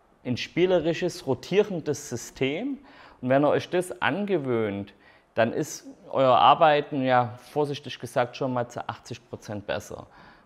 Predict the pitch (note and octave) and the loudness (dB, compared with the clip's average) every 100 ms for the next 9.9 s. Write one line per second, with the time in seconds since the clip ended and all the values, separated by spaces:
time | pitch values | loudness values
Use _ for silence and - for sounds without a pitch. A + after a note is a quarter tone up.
0 | _ - B2 A#2 A#2 - - - _ _ | _ 0 2 2 -4 -18 -20 -20 _ _
1 | _ _ _ _ _ - - A#2+ A2+ E3+ | _ _ _ _ _ -20 0 2 2 0
2 | - G3+ - - C3 - F#3 - - - | -2 -8 -8 -8 -8 2 2 2 -8 -20
3 | _ _ _ D#3+ F3 - B2 A#2 A#2+ C#3 | _ _ _ -4 -4 -4 -4 0 2 2
4 | - B2 A#2+ A2+ - A2+ D3+ D3+ B2+ - | -2 -2 0 0 0 -2 0 -2 -2 -4
5 | A#2+ - B2 A#2+ B2+ B2+ - _ _ - | -6 -6 -4 -4 -6 -12 -20 _ _ -8
6 | A2+ - B2+ B2 D#2+ - - _ - G2+ | -4 0 0 0 -8 -10 -18 _ -12 -8
7 | G#2+ A#2 B2+ C3 A#2+ A#2+ A2+ A#2+ A#2+ - | -6 -2 0 -2 -4 -4 -4 -4 -6 -4
8 | A#2 A#2 A2+ G2+ C3 C3+ E2+ A2 A2+ G#2+ | -2 0 0 0 -2 -2 -2 -2 -4 -4
9 | A#2+ C3+ G#2 F#2+ F#2+ A2 A2 A#2+ | -4 -2 0 0 0 -4 -8 -8